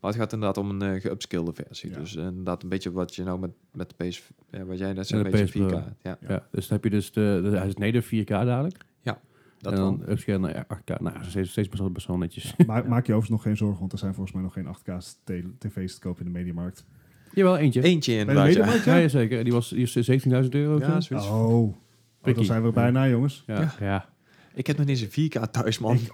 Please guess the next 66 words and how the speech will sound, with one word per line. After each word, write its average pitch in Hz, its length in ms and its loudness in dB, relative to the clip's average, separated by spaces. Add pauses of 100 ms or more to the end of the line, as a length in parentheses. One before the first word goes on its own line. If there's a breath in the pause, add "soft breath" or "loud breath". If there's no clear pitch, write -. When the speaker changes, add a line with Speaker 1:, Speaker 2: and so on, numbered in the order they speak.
Speaker 2:
ook 151 140 6
Speaker 3:
Nee, 110 80 2
Speaker 2:
niet. 123 160 4
Speaker 3:
nee, 78 120 -4
ik 85 120 -4
ook 123 40 0
Speaker 2:
En - 80 2
Speaker 3:
niet. 95 120 0
Speaker 2:
ik 123 160 -6
zie - 340 -4
het 113 160 -4
nut 127 200 0
van 123 140 -2
acht 127 200 -6
K - 120 -6
niet, 113 160 0
maar 117 100 0
dat 107 120 -6
bewaar 117 220 -2
ik 110 120 -8
graag 139 340 -6
voor 123 100 0
een 107 60 -2
andere 110 180 0
podcast. 117 320 -4
Speaker 1:
Ja. 120 80 2
Speaker 3:
Precies. 98 400 -6
Speaker 4:
Dus, - 140 -18
eh, 101 420 0
Speaker 3:
Ik 113 60 4
Speaker 4:
heel, 113 40 4 (120)
Speaker 3:
wou, 120 100 4
ik, 107 60 -2
Speaker 4:
heel, 120 280 6
hele 120 240 6
Speaker 3:
ik, 107 60 2
Speaker 4:
grote 107 300 0
T - 60 -10
V 92 380 -2
misschien. 120 280 -2 (160)
Speaker 3:
en 143 100 2
wat 160 140 4
gaat 175 180 2
dat 165 100 -2
gekke 165 160 0
ding 160 120 4
eigenlijk 156 280 -2
kosten? 78 280 -8
Speaker 2:
Ja, 180 400 6
ehm, 175 420 2 (360)
dat 214 240 -2
valt - 400 -8
mee, 254 280 2
of 156 100 4
niet, 233 140 4
Gijs? 113 320 0
Speaker 1:
Ja, - 100 -8
ik 104 160 -6
vind 104 160 -2
het 92 160 -4
heel 90 100 -2
erg 87 80 -6
meevallen. 110 420 -4
Ik 95 80 -8
bedoel, 101 360 -4
eh, 95 140 -2